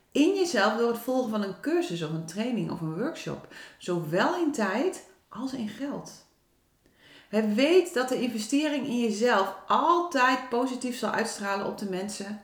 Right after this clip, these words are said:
om je heen. Doordat je lekkerder in je vel komt te zitten, doordat je jezelf ontwikkelt en doordat je daarmee ruimte creëert voor jezelf. Maar ook doordat de mensen om je heen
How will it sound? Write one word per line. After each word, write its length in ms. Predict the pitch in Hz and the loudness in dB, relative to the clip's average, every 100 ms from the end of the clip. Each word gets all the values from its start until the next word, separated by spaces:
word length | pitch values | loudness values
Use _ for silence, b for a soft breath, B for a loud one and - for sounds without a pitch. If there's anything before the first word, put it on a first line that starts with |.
| _ | _
om 200 | 185 196 | -12 -8
je 100 | 185 | -4
heen. 560 | 170 220 202 147 147 - b b b b b b | -2 -2 -2 -4 -8 -20 b b b b b b
Doordat 360 | 202 214 208 | 2 4 4
je 100 | 208 | 2
lekkerder 340 | 190 185 180 175 | 2 2 0 -2
in 120 | 165 | 0
je 140 | 170 | -2
vel 300 | 160 202 247 | 0 2 2
komt 200 | 277 285 | 2 0
te 80 | 262 | 0
zitten, 320 | 226 233 233 | -2 -4 -4
doordat 360 | 202 185 185 175 | 0 0 0 -2
je 60 | 175 | -2
jezelf 400 | 165 165 165 165 | -2 -2 -4 -4
ontwikkelt 600 | 170 165 208 254 254 B B B B | -6 -2 -2 -2 -6 B B B B
en 160 | 226 226 | -4 0
doordat 420 | 240 262 254 254 | 0 2 0 -2
je 80 | 226 | -4
daarmee 400 | 214 240 240 214 | -2 -2 -2 -2
ruimte 340 | 202 269 269 | 0 0 0
creëert 380 | 233 208 208 202 | -2 0 2 0
voor 180 | - 185 | -4 -4
jezelf. 360 | 185 214 214 | 0 0 2
Maar 300 | 208 - - - | 0 -2 -8 -10
ook 680 | 277 285 214 262 - - B B B B | 0 4 4 4 0 -10 B B B B
doordat 380 | 214 240 226 226 | 2 4 2 2
de 80 | |
mensen 400 | 220 226 240 - | 0 0 -2 -4
om 140 | 208 208 | 0 2
je 100 | 208 | 2
heen 640 | 208 233 233 208 240 269 | 0 0 0 0 0 -4